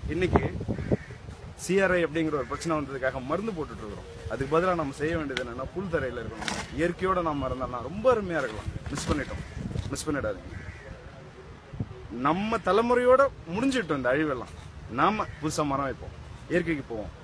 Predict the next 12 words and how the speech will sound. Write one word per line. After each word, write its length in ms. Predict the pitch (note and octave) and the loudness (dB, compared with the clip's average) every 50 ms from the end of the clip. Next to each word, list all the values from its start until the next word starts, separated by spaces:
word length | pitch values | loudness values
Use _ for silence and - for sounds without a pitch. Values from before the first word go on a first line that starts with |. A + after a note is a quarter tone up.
| - - - | -14 -2 2
வெள்ளை 180 | C3 D#3+ F3+ E3+ | 4 4 4 4
சர்க்கரையை 340 | E3+ D3+ D3 D3 C3+ B2+ | 2 0 0 -2 -2 -4
விட்டுருவோம், 360 | A#2+ B2 B2+ - - - - - - - - - - A#2+ - - - - - - - - - - - - - - - - - - - - - - - - - - - - - - - - - - - - - - - - - D2+ - - - - - - - - - - - - - - - - - - - - - - - - - - - - | -6 -8 -8 -10 -10 -12 -14 -14 -14 -14 -14 -14 -14 -14 -14 -14 -16 -14 -14 -14 -12 -12 -10 -12 -12 -12 -14 -14 -14 -14 -14 -14 -14 -12 -12 -12 -12 -14 -16 -16 -14 -14 -14 -12 -14 -12 -12 -12 -12 -14 -14 -12 -12 -12 -12 -12 -12 -12 -12 -12 -14 -14 -16 -16 -14 -14 -14 -14 -14 -14 -14 -12 -12 -12 -12 -12 -12 -12 -14 -14 -14 -8 0 2
பனங்கற்கண்டுக்கு 580 | D#3+ G3 G#3+ G#3 F#3+ D#3+ D3 C#3+ C3+ B2+ A#2+ | 4 4 4 4 2 2 0 -2 -2 -4 -4
போவோம். 320 | B2 A#2+ A#2 A2 - - - - - - | -4 -6 -6 -6 -8 -12 -12 -12 -12 -4
இந்த 120 | - C#3+ D#3+ | 0 2 4
மாதிரி 300 | F3 F#3 F3 D#3 D3 E3 | 4 4 4 4 4 4
இயற்கையா 400 | F#3 F#3+ - F3+ F#3+ E3 D3 C3+ - - - - - G#2 | 2 2 2 2 2 2 2 0 -4 -8 -10 -10 -6 -4
நம்ம 220 | B2+ C3+ C3+ B2+ C3+ | -2 -2 -2 0 2
குழந்தைங்களுக்கு 360 | D#3 F3 F3+ F3+ E3+ D3 C#3 | 2 2 2 2 0 0 -2
சொல்லிக் 260 | C3 C3+ C3 C3+ B2+ C3+ | -4 -4 -4 -2 0 0
கொடுத்தோம்னா 300 | C3 A#2 A#2+ A2+ A#2+ | 0 -2 -4 -6 -6